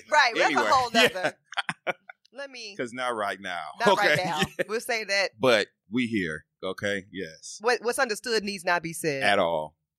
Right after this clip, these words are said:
Speaker 2: Moving
Speaker 1: So,
Speaker 2: on. Mm-hmm.
Speaker 1: um, but going back to that moment to see Portia and to see the other women on the show and family and friends and everybody, and we all at, ho-, at home were
Speaker 2: React.
Speaker 1: heartbroken, react. But I knew because, again, I've, I've been in this space as an
Speaker 2: Yeah.
Speaker 1: attorney,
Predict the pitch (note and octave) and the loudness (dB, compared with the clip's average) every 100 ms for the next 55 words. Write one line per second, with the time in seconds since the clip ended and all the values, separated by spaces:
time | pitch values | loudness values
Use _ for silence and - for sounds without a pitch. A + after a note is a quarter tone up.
0 | - A2+ E3 F3+ G3 C#4 G3+ B2 D3+ - | -4 4 4 4 4 6 6 0 -4 -6
1 | A#2+ B2 C#3+ A3 A3 F#3+ E3+ _ _ - | -6 -4 2 4 6 4 2 _ _ 0
2 | A3 B3+ E4+ C4 B3 - G3+ G3 G3+ G3 | 2 6 6 6 2 2 0 2 -2 -2
3 | F#3 E3 - G#3+ G3+ - F#3 F#3 F#3 E3+ | -6 -6 -6 -8 -10 -4 -2 -2 0 0
4 | D#3 D#3 - F#3 - E3+ F3 D#3+ E3+ E3 | 0 -4 -4 2 6 6 4 0 -4 -4
5 | E3 D#3+ D#3 - F3+ E3 D#3 D3 D3+ - | 0 0 -2 -2 4 6 6 4 0 0
6 | F3 F3 E3 D3 D3 - E3 C#3 - E3+ | 4 4 2 -2 -4 0 0 0 -2 -2
7 | F3 E3 C#3+ D3+ E3 C#3 E3+ D#3+ E3 E3 | 2 2 2 -6 -6 0 0 0 -4 -6
8 | - E3 F3 F3+ E3 D3+ G3+ G#3 G3+ E3+ | -2 -2 -2 -6 -4 -4 2 4 4 2
9 | D#3+ D#3+ - - - E3+ D#3+ D#3 - - | 0 -4 -4 -14 -10 0 2 2 -2 -10
10 | - - F3+ A3+ C4 A3 G#3 G#3+ _ - | -2 2 6 6 4 -6 -8 -10 _ -6
11 | - - D#3 D#3+ - - _ _ _ _ | -2 2 2 2 -4 -8 _ _ _ _
12 | D3+ D#3 F#3+ D3+ D3 C3+ _ D3+ C#3+ E3 | -10 0 4 4 2 -2 _ 0 2 -2
13 | D3+ G3+ G#3+ D3+ - C#3+ C#3 - D3 E3 | 2 2 2 0 0 -2 -2 0 0 0
14 | D#3+ D3 C3 C3+ C3+ | 0 0 0 -2 -10